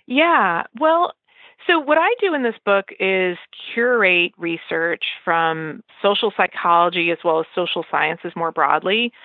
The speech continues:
some of which is mine, but a lot of which is coming from a whole bunch of different other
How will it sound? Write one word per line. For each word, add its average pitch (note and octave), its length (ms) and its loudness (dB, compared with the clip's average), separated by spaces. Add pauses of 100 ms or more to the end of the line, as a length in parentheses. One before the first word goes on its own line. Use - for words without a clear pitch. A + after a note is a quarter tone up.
(420)
some C4+ 180 4
of E4 140 0
which E4 180 0
is E4 160 -2
mine, C4 480 2 (140)
but G3 300 4 (140)
a F#3 80 2
lot F3+ 400 4
of F#3 120 -2
which F#3 260 -2
is F#3 80 -12 (100)
coming F3 240 -4
from F3 160 -8
a D#3+ 40 -4
whole E3+ 240 -4
bunch E3+ 320 0
of E3+ 100 -8
different E3 320 -4
other E3+ 340 0